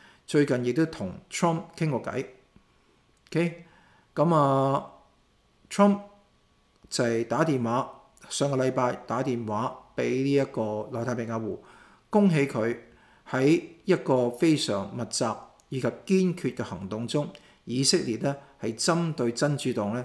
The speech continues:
作出非常有力嘅反擊。呃，內塔尼亞胡嘅辦公室就話呢，世界嘅領袖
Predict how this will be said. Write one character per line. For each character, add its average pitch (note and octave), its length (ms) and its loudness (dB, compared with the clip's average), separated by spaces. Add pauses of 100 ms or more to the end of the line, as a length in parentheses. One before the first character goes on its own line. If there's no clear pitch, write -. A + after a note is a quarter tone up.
(120)
作 B2+ 140 -6
出 C#3 120 -4
非 C#3+ 180 -2
常 G2+ 200 -6
有 G#2 160 -4
力 A2 80 -6
嘅 - 100 -12
反 - 240 -10
擊。 D#3+ 160 2 (1000)
呃， C#3+ 600 2 (1500)
內 D#3+ 160 2
塔 F3 120 6
尼 C3+ 120 0
亞 C#3+ 160 4
胡 A2 180 -6
嘅 B2+ 120 0
辦 B2 160 0
公 C3+ 100 0
室 D3 160 0
就 A#2 160 -2
話 G#2 180 -2
呢， D3+ 160 2 (340)
世 F3+ 260 4
界 F3 100 4
嘅 D#3+ 100 0
領 C#3 220 0
袖 B2 360 0